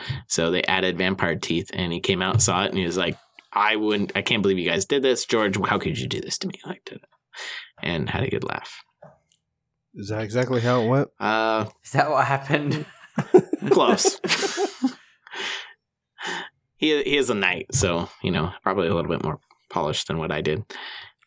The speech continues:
Speaker 1: All right, uh, here we go. Wander Condor, that's Andrew,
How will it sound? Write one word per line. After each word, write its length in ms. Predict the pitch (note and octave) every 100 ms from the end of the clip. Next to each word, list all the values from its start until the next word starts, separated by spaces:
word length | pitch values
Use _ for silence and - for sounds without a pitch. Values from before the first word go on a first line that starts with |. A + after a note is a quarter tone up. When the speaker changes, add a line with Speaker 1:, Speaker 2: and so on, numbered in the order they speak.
| _ _ _
Speaker 1:
All 120 | A2 A#2
right, 380 | B2+ B2+ A#2 -
uh, 300 | A#2+ A#2 A2+
here 180 | A#2 C#3
we 80 | C3+
go. 300 | C3 C3+ B2+
Wander 540 | A#2+ A#2 C3 D#3 D3+ C3+
Condor, 640 | - C#3 E3 A#2 G#2 A2+ - -
that's 240 | G#2+ - -
Andrew, 540 | A#2 C#3 A2 G2 G#2